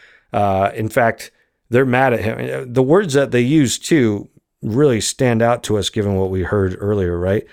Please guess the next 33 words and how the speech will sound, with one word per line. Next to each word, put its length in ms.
"This 180
fellow 320
came 240
to 80
sojourn, 720
and 180
he 160
has 220
become 400
the 80
judge." 640
So 480
right 220
here, 320
he's 240
judging 540
them. 420
"Guys, 480
what 240
are 80
you 140
doing 380
here, 300
trying 360
to 40
make 240
such 300
a, 140
doing 240
such 260
a 180
horrible 520
atrocity, 720